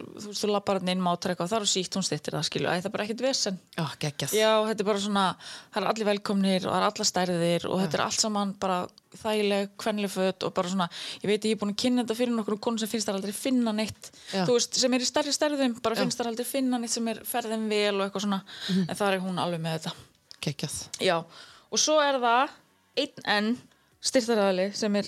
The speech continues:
Speaker 1: hérna ísbúðin á Akureyri. Ég þarf að senda það þangað á
Speaker 2: Herri,
Speaker 1: ferð bænum.
Speaker 2: ég fór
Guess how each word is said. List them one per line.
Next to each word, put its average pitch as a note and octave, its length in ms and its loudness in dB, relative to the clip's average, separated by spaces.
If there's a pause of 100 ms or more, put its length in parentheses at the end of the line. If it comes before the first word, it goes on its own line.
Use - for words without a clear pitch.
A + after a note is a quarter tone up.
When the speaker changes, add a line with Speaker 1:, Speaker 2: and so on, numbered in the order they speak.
(120)
Speaker 1:
hérna A3 400 0
ísbúðin G#3+ 480 2
á F3+ 140 2
Akureyri. E3+ 360 -2
Ég G#3 120 2
þarf B3+ 100 0
að - 60 0
senda C4+ 260 2
það B3+ 80 -2
þangað B3 240 2
á G3+ 80 2
Speaker 2:
Herri, F3+ 140 6
Speaker 1:
ferð D#3 100 4
bænum. F3 260 0
Speaker 2:
ég F3 380 2
fór A3 240 6